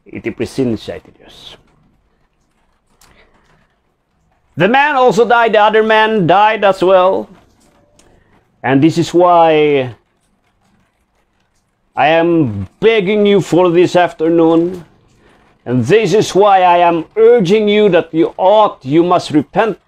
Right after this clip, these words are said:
now, you must think about this matter now because of this reason. Here was the rich man.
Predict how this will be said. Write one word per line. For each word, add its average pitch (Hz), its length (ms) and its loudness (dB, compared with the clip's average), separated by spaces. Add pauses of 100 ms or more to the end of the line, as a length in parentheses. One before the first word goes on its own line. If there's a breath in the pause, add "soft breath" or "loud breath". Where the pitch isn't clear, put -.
(160)
now, 190 360 2
you 180 200 0
must - 320 -4
think 226 260 0
about 180 300 0
this 170 180 0
matter 180 420 0
now 131 280 2
because 147 640 -2
of 127 240 -4
this 135 200 -4
reason. 104 320 -8 (1600)
Here 262 300 0
was 247 300 0
the 196 100 0
rich 208 400 0
man. 156 380 -4